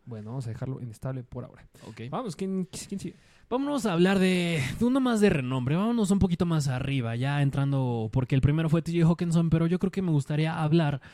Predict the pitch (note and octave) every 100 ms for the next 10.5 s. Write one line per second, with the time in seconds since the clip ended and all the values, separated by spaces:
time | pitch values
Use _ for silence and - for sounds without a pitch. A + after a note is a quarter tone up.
0 | - - _ _ A#2+ - C3+ C#3+ C3+ G2+
1 | F#2 - - _ G3 D#3 D3+ D#3 - A#2
2 | C3+ D#3+ A#2 A2 G2 - - - G#3+ A#3+
3 | G#3+ G#3+ G#3+ G3+ G3 F#3 G3 F#3+ F#3 F3+
4 | F3+ F#3 F3+ E3+ E3+ E3 E3 D#3+ D#3 D#3+
5 | D#3 C#3+ B2+ C#3+ C#3 D3+ D3 C#3+ C3+ E3+
6 | - F#3+ D#3+ C#3+ C3+ D3+ D3+ D#3 C3+ C#3+
7 | D3+ C#3+ D#3+ D3+ C#3 D#3 D3 D3+ E3+ E3
8 | D#3+ D#3 D#3 C#3+ D#3 - F3+ E3+ E3 E3
9 | - D#3 D#3 D3+ D3+ D#3 D3 E3+ - D3+
10 | D3+ E3 F3 C#3+ B2+